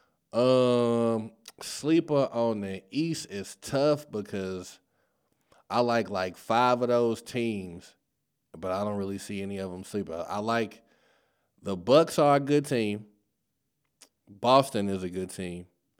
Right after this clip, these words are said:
Brooklyn's gonna be a good team. Miami's a good team. Philly's a good team.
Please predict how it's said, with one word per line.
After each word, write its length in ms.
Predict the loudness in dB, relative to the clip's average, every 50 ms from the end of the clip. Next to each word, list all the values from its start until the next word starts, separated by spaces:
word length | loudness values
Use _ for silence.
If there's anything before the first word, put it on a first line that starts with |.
| _ _ _ _ _ _ _ _ _ _ _ _ _
Brooklyn's 500 | -2 2 4 4 4 4 0 0 -2 -2
gonna 180 | -4 -4 -4 -2
be 140 | 0 -2
a 60 | -2 -2
good 200 | -2 -6 -6 -6
team. 360 | -6 -8 -8 -8 -8 -10 -14 _ _ _ _ _ _ _ _ _ _ _ _ _ _ _ _ _ _ _ _ _ _ _ -10
Miami's 560 | -8 -4 -2 0 2 2 2 2 2 0 -2
a 60 | -4
good 180 | -4 -4 -4 -4
team. 340 | -4 -8 -8 -8 -10 -12 -16 _ _ _ _ _ _ _ _ _ _ _ _ _ _ _ _ _ _ _ _ _ _ _ _
Philly's 580 | _ -20 -10 0 4 6 6 6 6 4 4 2
a 60 | -2
good 240 | -2 -2 -2 -2 -2
team. 400 | -4 -6 -4 -4 -6 -8 -10 -14